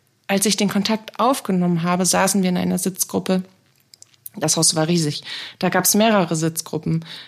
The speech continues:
Einmal im, neben dem Essplatz war quasi noch eine Sitzgruppe. Im Wohnzimmer war die eigentliche Sitzgruppe und dazwischen war auch noch so eine, zwischen Wintergarten und, und Wohnzimmer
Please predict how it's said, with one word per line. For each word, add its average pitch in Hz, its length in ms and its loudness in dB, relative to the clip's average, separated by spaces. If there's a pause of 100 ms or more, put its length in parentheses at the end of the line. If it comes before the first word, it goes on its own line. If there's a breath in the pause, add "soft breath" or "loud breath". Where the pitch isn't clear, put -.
(100)
Einmal 180 460 0
im, 175 180 0
neben 196 320 2
dem 170 140 0
Essplatz - 920 0
war 202 160 0
quasi 202 320 0
noch 196 140 2
eine 196 100 2
Sitzgruppe. 202 520 -2
Im 170 220 0
Wohnzimmer 208 440 2
war 180 100 -2
die - 160 -4
eigentliche 208 460 2
Sitzgruppe 196 480 -2
und 185 100 0
dazwischen 190 460 0
war 170 120 -4
auch 180 100 0
noch 185 120 2
so - 140 0
eine, 165 260 0 (400 loud breath)
zwischen 196 320 2
Wintergarten 190 720 2
und, 165 420 -2
und 160 440 -4
Wohnzimmer 175 640 0